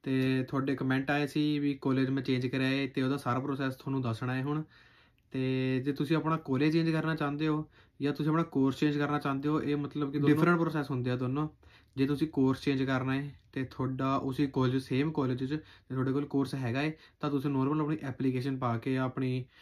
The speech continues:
ਅ, ਸਟੂਡੈਂਟ ਐਡਵਾਈ-, ਐਡਵਾਈਜ਼ਰ ਨਾਲ ਆਪਣੀ ਮੀਟਿੰਗ ਕਰ ਸਕਦੇ ਆ ਜਿਵੇਂ ਕਾਲਜ ਦੇ। ਤੇ ਉਹ ਇੱਕ ਇੰਟਰਨਲ ਪ੍ਰੋਸੈਸ ਆ, ਤੁਹਾਡਾ ਕਾਲਜ ਦੇ ਅੰਦਰ ਹੀ ਆਪਣਾ ਸਾਰਾ ਪ੍ਰੋਸੈਸ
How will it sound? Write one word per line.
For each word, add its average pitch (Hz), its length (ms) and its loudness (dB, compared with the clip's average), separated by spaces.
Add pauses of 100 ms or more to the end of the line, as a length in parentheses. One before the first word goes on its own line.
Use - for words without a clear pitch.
(340)
ਅ, 127 40 -2
ਸਟੂਡੈਂਟ 151 320 2
ਐਡਵਾਈ-, 135 260 0
ਐਡਵਾਈਜ਼ਰ 131 420 0
ਨਾਲ 131 180 0
ਆਪਣੀ 135 180 -2
ਮੀਟਿੰਗ 127 300 0
ਕਰ 131 80 -2
ਸਕਦੇ 120 380 -2
ਆ 123 80 -2
ਜਿਵੇਂ 123 180 0
ਕਾਲਜ 131 300 2
ਦੇ। 139 240 2 (140)
ਤੇ 156 140 2
ਉਹ 165 180 4 (160)
ਇੱਕ 165 220 0
ਇੰਟਰਨਲ 156 400 0
ਪ੍ਰੋਸੈਸ 139 460 0
ਆ, 156 100 2
ਤੁਹਾਡਾ 147 300 -2
ਕਾਲਜ 139 340 2
ਦੇ 139 100 0
ਅੰਦਰ 131 220 0
ਹੀ 135 160 0
ਆਪਣਾ 135 380 -4 (360)
ਸਾਰਾ 131 280 0
ਪ੍ਰੋਸੈਸ 139 340 -2